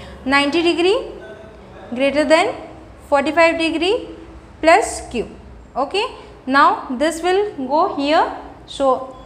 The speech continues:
if I transfer here, so what I will get, ninety degree minus forty-five degree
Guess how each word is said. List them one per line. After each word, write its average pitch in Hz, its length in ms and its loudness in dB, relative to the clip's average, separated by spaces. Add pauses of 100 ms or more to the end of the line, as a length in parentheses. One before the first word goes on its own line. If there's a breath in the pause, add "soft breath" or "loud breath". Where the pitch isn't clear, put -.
if 254 320 -6
I 330 200 4
transfer 285 520 0
here, 277 420 2 (260)
so 247 200 -2
what 269 240 2
I 320 100 4
will 339 200 0
get, 370 320 0
ninety 269 320 -2
degree 320 420 -2
minus 262 400 0
forty-five 285 640 0
degree 294 480 -4